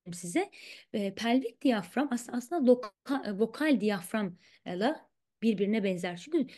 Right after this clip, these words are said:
vücudumuzdaki bütün diyaframlar birbirine benzer. Diyafram dediğim şey bir yeri bir yerden ayıran iki ayrı yapı demektir. Aslında pelvik tabanda sağ ve sol olmak üzere ikiye ayrılır. O yüzden yukarıyla bir bağlantı içerisinde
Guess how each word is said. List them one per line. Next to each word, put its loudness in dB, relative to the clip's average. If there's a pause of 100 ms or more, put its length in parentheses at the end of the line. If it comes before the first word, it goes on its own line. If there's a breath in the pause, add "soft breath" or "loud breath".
(180 loud breath)
vücudumuzdaki 2
bütün 2
diyaframlar 0
birbirine -4
benzer. -10
Diyafram -2
dediğim 4
şey -2 (240 loud breath)
bir 6
yeri 6
bir 2
yerden 2 (240 soft breath)
ayıran 6 (160)
iki -2
ayrı 0 (260 soft breath)
yapı 4
demektir. 0
Aslında -4
pelvik 2
tabanda 2
sağ -2
ve 0
sol 2
olmak -4
üzere -2 (300 loud breath)
ikiye 2
ayrılır. -6 (280 loud breath)
O 6
yüzden 6
yukarıyla 4 (220 soft breath)
bir 2
bağlantı -2
içerisinde -8